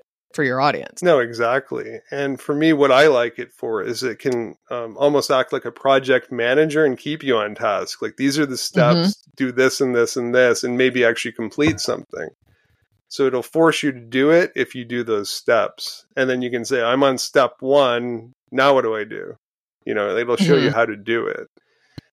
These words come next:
Speaker 2: Um, so it, it keeps me on task and, and getting things done, which is what I like,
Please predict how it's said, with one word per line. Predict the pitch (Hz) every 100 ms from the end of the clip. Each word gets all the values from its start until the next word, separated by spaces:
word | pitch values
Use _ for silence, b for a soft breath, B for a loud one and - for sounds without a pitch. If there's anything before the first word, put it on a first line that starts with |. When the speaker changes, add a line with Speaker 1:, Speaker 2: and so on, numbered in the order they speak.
| _ _ -
Speaker 2:
Um, | 107 104 107 - _ _ _ _ _
so | - 139
it, | 117 - -
it | 156
keeps | - 175 -
me | 139 135
on | 123
task | 113 123 117 117 - -
and, | 117 107
and | - 120 117
getting | 123 123 120
things | 113 113 110
done, | 120 113 113 151
which | 175 127
is | 123 110
what | 113 107
I | 107
like, | 117 127 170 180